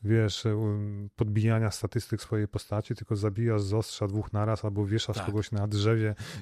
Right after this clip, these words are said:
Speaker 1: i drugiego zabijasz. W ogóle super jest,
Speaker 2: Znaczy,
Speaker 1: no.
Speaker 2: wiesz, co mi się podobało? Że był taki
Speaker 1: No.
Speaker 2: moment, że faktycznie dwóch naraz pokonałem i jak wcześniej w Asasynach to był taki element, że w tutorialu, nie? Albo że musiałeś rozbudować tą umiejętność, nie? Że ta
Speaker 1: Tak.
Speaker 2: umiejęt-, musiałeś zdobyć umiejętność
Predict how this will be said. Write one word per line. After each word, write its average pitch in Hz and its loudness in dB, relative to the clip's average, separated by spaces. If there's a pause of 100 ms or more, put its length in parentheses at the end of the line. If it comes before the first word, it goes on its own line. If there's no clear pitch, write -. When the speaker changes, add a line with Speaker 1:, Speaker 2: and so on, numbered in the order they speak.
Speaker 1:
i 113 -4
drugiego 110 4
zabijasz. 107 2
W - -4
ogóle 131 4 (240)
super 147 -2
jest, 90 -4
Speaker 2:
Znaczy, 151 2
Speaker 1:
no. 156 6
Speaker 2:
wiesz, 311 10
co 240 2
mi 160 2
się 156 0
podobało? 139 8
Że 139 4
był 120 4
taki 104 2
Speaker 1:
No. 123 4
Speaker 2:
moment, 123 2
że 127 -6
faktycznie 139 -4
dwóch 117 -2
naraz 127 2
pokonałem 117 -2 (640)
i 123 4
jak 123 2
wcześniej 143 -2
w 117 -2
Asasynach 127 -2
to - -8
był 120 -2
taki 117 -2
element, 117 4
że 110 -2
w - -16
tutorialu, 113 2
nie? 107 2
Albo 117 0
że 110 0
musiałeś 117 0
rozbudować 117 2
tą 117 -2
umiejętność, 110 2
nie? 104 -4
Że 98 -4
ta 98 2
Speaker 1:
Tak. 98 0
Speaker 2:
umiejęt-, 131 -2
musiałeś 123 -2
zdobyć 120 0
umiejętność 123 -2